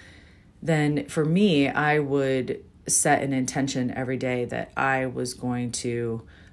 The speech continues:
um, just sit with myself for ten minutes. No music, no, no nothing. I would just sit in a quiet place. I would just let my mind kinda go blank, uh, like, meditate, uh, in,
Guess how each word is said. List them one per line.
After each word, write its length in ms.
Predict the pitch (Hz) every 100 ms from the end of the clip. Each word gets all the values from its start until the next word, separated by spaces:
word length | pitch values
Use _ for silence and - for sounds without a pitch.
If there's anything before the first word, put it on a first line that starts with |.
| -
um, 500 | 120 117 - - - - - - -
just 280 | 143 139 -
sit 280 | - 135 -
with 160 | 123
myself 440 | 123 120 - 113 -
for 120 | 117
ten 320 | 110 - 113
minutes. 400 | 113 117 - -
No 140 | 131 123
music, 760 | 135 160 165 147 151 147 147
no, 560 | 131 127 123 123 117 117 - - - -
no 160 | 139
nothing. 500 | 127 120 120 113 113 101
I 120 | 131
would 140 | 131
just 340 | 127 123 - -
sit 240 | 131 127 -
in 160 | 135 113
a 60 | -
quiet 440 | - 123 117 -
place. 480 | - 156 156 156 -
I 120 | 127
would 120 | 127
just 220 | 123 123
let 200 | 127 123
my 140 | 127 123
mind 640 | 123 127 123 127 123 123
kinda 260 | - 123 120
go 220 | 120 117
blank, 340 | 113 135 139
uh, 140 | 160 -
like, 260 | 170 180
meditate, 640 | 196 156 135 135 120 131 - - - - - - - -
uh, 440 | 139 131 123 117 - - -
in, 1040 | - - - - 156 147 139 131 131 -